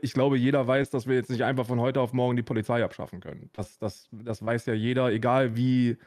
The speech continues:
egal wie antiautoritär er ist. Er weiß, das wird nicht funktionieren,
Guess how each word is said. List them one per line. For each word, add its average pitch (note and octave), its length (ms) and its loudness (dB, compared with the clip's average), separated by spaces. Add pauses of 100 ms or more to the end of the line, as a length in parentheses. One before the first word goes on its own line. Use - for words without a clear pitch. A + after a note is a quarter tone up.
(460)
egal C3+ 560 2
wie C#3 240 2
antiautoritär A#2 880 0
er F#2 160 -2
ist. G2+ 200 -6
Er A#2 120 -8
weiß, C3 240 0
das - 160 -4
wird C#3+ 180 -2
nicht C#3+ 180 -2
funktionieren, D3+ 720 0